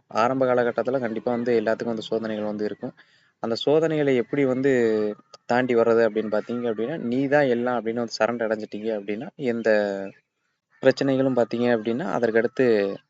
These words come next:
அந்த அளவுக்கு வந்து வராது. சோதிச்சு பார்த்துட்டு பார்த்தீங்க அப்படின்னா, "நீ தான் சரணடைஞ்சிட்டீங்க, நீ தான் உலகம், நீ தான் வாழ்க்கை,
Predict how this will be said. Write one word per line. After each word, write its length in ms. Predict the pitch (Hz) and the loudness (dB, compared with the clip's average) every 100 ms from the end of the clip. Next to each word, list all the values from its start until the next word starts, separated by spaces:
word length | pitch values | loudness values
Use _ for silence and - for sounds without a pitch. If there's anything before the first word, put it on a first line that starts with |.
| - | -10
அந்த 200 | - 117 | -4 2
அளவுக்கு 260 | 120 123 123 | 4 4 2
வந்து 120 | 113 | 0
வராது. 340 | 104 104 101 - | 2 2 0 -4
சோதிச்சு 400 | - 131 139 139 | -2 0 0 0
பார்த்துட்டு 320 | 127 113 113 | 2 2 2
பார்த்தீங்க 320 | 110 110 117 123 | 0 0 0 -2
அப்படின்னா, 300 | 113 120 147 | -2 -2 0
"நீ 140 | 131 | 0
தான் 180 | 127 127 | 0 0
சரணடைஞ்சிட்டீங்க, 720 | 113 113 113 110 107 110 110 107 101 _ - | -2 -2 -2 -2 -4 -6 -4 -4 -6 _ -16
நீ 160 | 113 110 117 | -8 -4 0
தான் 200 | 139 131 | 2 2
உலகம், 340 | 123 123 123 110 | 2 2 -2 -2
நீ 120 | 113 113 | -2 0
தான் 200 | 127 120 | 2 2
வாழ்க்கை, 340 | 113 110 113 | 2 2 2